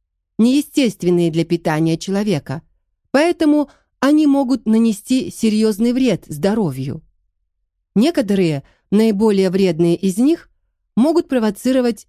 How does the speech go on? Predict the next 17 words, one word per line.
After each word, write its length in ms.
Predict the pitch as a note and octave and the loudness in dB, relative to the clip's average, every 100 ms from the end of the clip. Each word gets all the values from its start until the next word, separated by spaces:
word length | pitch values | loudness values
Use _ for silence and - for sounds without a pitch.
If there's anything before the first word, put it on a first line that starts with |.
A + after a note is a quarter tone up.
| _ | _
возникновение 1000 | F#3+ G3 G3+ G3 G3 G3 A3+ A#3 G#3+ G#3+ | -2 0 -2 0 0 0 0 0 0 -2
онкологических, 1120 | G#3+ G#3 B3+ A#3+ E3+ D3 - G3 - A#3+ - _ _ _ _ | -4 -2 -2 -2 -2 -4 -6 -10 -4 -6 -6 _ _ _ _
сердечно-сосудистых, 1400 | - B3+ A3 G#3+ G#3 F#3 F#3 - B3+ B3+ C#4+ - C#4+ - _ _ _ | -2 0 0 -2 -4 -2 -2 -4 -4 -2 -4 -2 -4 -4 _ _ _
лёгочных 760 | F#3 F#3+ C#4+ C4+ - B3+ B3 - _ | -2 0 0 -2 -4 -2 -2 -4 _
и 100 | - | -4
почечных 560 | A3 F#3 G3+ G#3+ - G#3+ | -2 -2 -2 -6 -4 -4
заболеваний, 840 | G3 F#3+ A3 A3+ G3 D3 C3+ B2 _ _ _ _ _ _ | -2 -2 -2 0 -2 -2 -4 -8 _ _ _ _ _ _
а 100 | A3+ | -4
также 420 | A3 D#4+ C4+ D4 | 0 -2 0 -2
других 440 | A#3+ D4 G#3 F#3+ - | 0 -2 0 -2 -2
проблем 520 | E3+ D#3 F3 F#3+ - | -4 0 0 -2 -4
со 180 | - G3 | -4 -2
здоровьем. 720 | F3 G3 G#3+ D3 C3 C3 - _ _ _ _ _ _ _ _ _ _ _ | 0 -2 0 -2 -4 -8 -10 _ _ _ _ _ _ _ _ _ _ _
Перемена. 640 | - C4 D4+ A#3 D3 C#3 D#3 _ _ _ _ _ _ _ _ _ _ | -2 0 0 0 -2 -6 -10 _ _ _ _ _ _ _ _ _ _
Избегайте 640 | B3+ A#3 D4 A#3+ G3+ F3 F3 | -4 0 0 0 0 -2 -6
пищевых 480 | F3+ - F3+ F3 | -8 -6 -4 -4
продуктов, 640 | - D#3+ D3 G3 - C4 - | -2 -4 -2 -6 -4 -6 -6